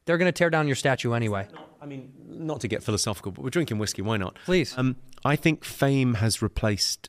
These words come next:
Speaker 2: heaven in a secular world. People think fame is the land of milk and honey.
Speaker 1: Hmm.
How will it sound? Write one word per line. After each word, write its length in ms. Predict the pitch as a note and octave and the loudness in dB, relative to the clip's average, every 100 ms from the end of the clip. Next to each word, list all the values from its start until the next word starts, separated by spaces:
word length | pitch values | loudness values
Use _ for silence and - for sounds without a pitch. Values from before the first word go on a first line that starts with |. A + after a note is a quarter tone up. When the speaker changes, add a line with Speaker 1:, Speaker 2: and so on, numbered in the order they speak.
| - | -10
Speaker 2:
heaven 460 | - A#2+ A2+ F2+ E2 | 0 0 2 0 -2
in 120 | G#2 G2 | 0 2
a 40 | |
secular 420 | - - - G2 | 2 0 -2 -2
world. 460 | F#2 G2+ F2 - - - - _ _ - - | 0 0 0 -4 -12 -20 -20 _ _ -14 -4
People 260 | A#2+ A2+ | -2 0
think 260 | G2 G#2+ G2+ | 0 0 -2
fame 520 | - A#2+ G#2+ G2 G2 - | 0 0 2 2 0 0
is 220 | A2 F#2 | 0 0
the 100 | G#2 | 0
land 300 | G2 G2+ G2 | 0 0 -2
of 80 | F2+ | 0
milk 240 | G2 F#2 - | 0 -2 -2
and 100 | F2+ | -2
honey. 320 | G#2 F#2 G2+ _ _ - | -2 -4 -6 _ _ -8
Speaker 1:
Hmm. 140 | A#2+ | -6